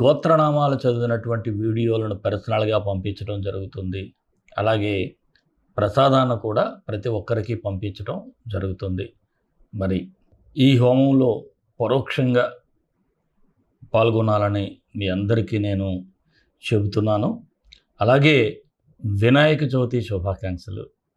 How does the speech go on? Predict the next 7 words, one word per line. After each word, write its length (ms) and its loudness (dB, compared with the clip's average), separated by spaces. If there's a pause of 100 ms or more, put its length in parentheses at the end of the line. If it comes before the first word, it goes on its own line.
(240)
ఇరవై 220 2
ఏడవ 280 2
తేదీన 320 -2
మనకి 500 -6 (140)
వినాయక 420 -2
చవితి 240 -4
జరుగుతుంది. 600 -6